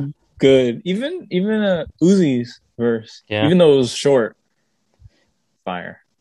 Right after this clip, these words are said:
Speaker 1: Dude, the song took a fucking whole turn. Like, the
Speaker 2: Yeah.
Speaker 1: beginning, the
Speaker 2: In
Speaker 1: beginning,
Speaker 2: the,
Speaker 1: like, the
Speaker 2: the
Speaker 1: Tyler
Speaker 2: first, like, ten seconds or whatever,
Speaker 1: Dude.
Speaker 2: where he's talking about, uh,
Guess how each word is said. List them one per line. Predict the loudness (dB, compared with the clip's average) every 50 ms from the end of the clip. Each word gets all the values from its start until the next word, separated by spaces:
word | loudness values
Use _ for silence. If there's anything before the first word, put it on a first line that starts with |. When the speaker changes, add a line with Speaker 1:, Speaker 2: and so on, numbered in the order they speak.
| _ _ _ _ _ _ _ _ _ _ _ _ _ -4
Speaker 1:
Dude, | -2 0 2
the | 2 0
song | 0 0 0 2 2 2 0
took | -2 -2 -4 -4 -4
a | -4
fucking | -6 -6 -6 -4 -2 -2 0 0 0 -2 -4 -6 _ _ _ _ _ -20 _ _ _ _
whole | _ -4 2 2 4 4 2
turn. | 0 2 4 4 6 6 6 6 4 2 2 -2 -6 -10 -6
Like, | -2 0 0 0 -2 -10 -20 -20 -20 -20 _ _ _ -2
the | 2 4
Speaker 2:
Yeah. | 4 6
Speaker 1:
beginning, | 6 4 2 2 2 0
the | 0
Speaker 2:
In | 2
Speaker 1:
beginning, | 2 4 4 6 6 6
Speaker 2:
the, | 4
Speaker 1:
like, | 4 2 2
the | 2 2
Speaker 2:
the | 2
Speaker 1:
Tyler | 2 4 6 6 6
Speaker 2:
first, | 6 6 4
like, | 4 2 0
ten | -2 -4 -6 -4 -4
seconds | -4 -4 -6 -4 -6 -8 -8 -6 -6
or | -2
whatever, | 0 2 2 2 2
Speaker 1:
Dude. | 2 0 -2 -6 -12 _ -20 -20 -20 _ _ _ -16 -14 -14 -12 -12 -8 -6
Speaker 2:
where | -2
he's | -2 -2 0
talking | 0 0 0 0
about, | -2 -2 -4 -4 -6 -10 _
uh, | -12 -10 -10 -8 -8 -10